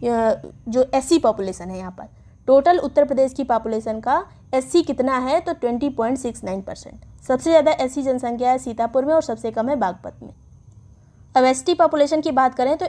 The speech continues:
एसटी टोटल इंडिया में जितने रहते हैं उसका वन पॉइंट ज़ीरो नाइन परसेंट एसटी यूपी में रहते हैं। एसटी उतने नहीं हैं यूपी में, वन पॉइंट ज़ीरो नाइन परसेंट ही है टोटल भारत की एसटी का।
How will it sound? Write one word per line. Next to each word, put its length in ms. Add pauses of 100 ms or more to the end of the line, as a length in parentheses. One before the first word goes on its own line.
एसटी 320
टोटल 400
इंडिया 340
में 160
जितने 320
रहते 280
हैं 80
उसका 220
वन 240
पॉइंट 260
ज़ीरो 300
नाइन 260
परसेंट 380
एसटी 380 (680)
यूपी 200
में 120
रहते 240
हैं। 140 (340)
एसटी 260
उतने 260
नहीं 220
हैं 100
यूपी 280
में, 140 (380)
वन 200
पॉइंट 240
ज़ीरो 220
नाइन 220
परसेंट 360
ही 80
है 100
टोटल 280
भारत 280
की 320
एसटी 320
का। 200